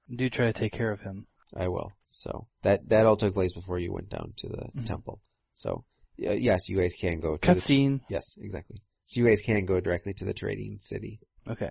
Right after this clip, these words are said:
Speaker 2: You, you go up to the keep level, you cross the bridge over to the trading city, and, uh, as you get close to the other side of the city,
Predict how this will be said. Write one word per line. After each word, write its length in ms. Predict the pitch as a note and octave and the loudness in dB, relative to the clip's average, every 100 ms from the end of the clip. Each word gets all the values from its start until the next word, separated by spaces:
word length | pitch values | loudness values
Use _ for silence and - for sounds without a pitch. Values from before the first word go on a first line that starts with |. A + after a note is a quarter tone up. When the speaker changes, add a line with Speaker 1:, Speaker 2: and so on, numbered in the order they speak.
| - | -8
Speaker 2:
You, 240 | - F#2+ F#2 - | -8 -8 -8 -8
you 180 | G2+ | -6
go 420 | F#2+ G2+ F#2+ G2 G2 _ _ _ _ | 0 2 4 2 -4 _ _ _ _
up 180 | G#2 - | -6 -4
to 100 | G2+ | -4
the 100 | G2 | -4
keep 280 | - G2+ F#2+ | -4 -6 -2
level, 540 | F2+ F2 F2+ F#2 F#2+ - _ | -2 0 0 -2 -4 -12 _
you 300 | - G2+ F#2+ - | -10 -8 -8 -12
cross 280 | - F#2+ F2+ | -2 0 0
the 120 | - | -2
bridge 300 | F#2 F#2+ F2+ | -2 -2 0
over 200 | F#2 F2 | -2 -4
to 80 | F2+ | -4
the 80 | F2 | -6
trading 400 | - F2+ F#2 F2+ | -4 -4 -4 -8
city, 440 | F2 F#2 F#2+ F#2+ - _ _ _ _ _ | -8 -8 -6 -10 -14 _ _ _ _ _
and, 380 | - F2 F2+ F#2 | -8 -6 -6 -8
uh, 180 | F2+ F2 G2+ - - | -8 -8 -12 -16 -12
as 180 | G2+ F2+ | -8 -6
you 140 | F#2 | -6
get 320 | F2+ F#2 F2 - _ _ | -8 -4 -4 -4 _ _
close 580 | - G2 G2 F#2 - - _ _ _ | -10 -4 -4 -4 -10 -14 _ _ _
to 400 | - G2+ F#2+ F2+ F2 | -8 -6 -4 -6 -8
the 340 | F#2+ F2+ G#2+ - _ _ _ - | -8 -8 -12 -14 _ _ _ -4
other 220 | F#2+ F#2 | -2 -2
side 600 | F2+ F#2+ F2 E2+ E2+ F#2 - _ | 0 0 2 2 -2 -6 -16 _
of 140 | F#2+ | -10
the 60 | F#2 | -8
city, 500 | - - G2 G2 | -6 -8 -6 -8